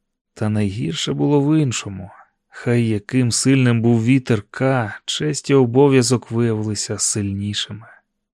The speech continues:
"Що ти тепер робитимеш?" зашерхлими губами спитала вона. "Не знаю. Мені треба подумати,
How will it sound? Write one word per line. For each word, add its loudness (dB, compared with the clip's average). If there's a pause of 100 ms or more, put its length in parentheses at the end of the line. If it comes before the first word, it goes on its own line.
(100)
"Що -6
ти -8
тепер 4
робитимеш?" 0 (260)
зашерхлими 0
губами 0
спитала -4
вона. -6 (560)
"Не -4
знаю. -4 (360)
Мені 2
треба 0
подумати, -4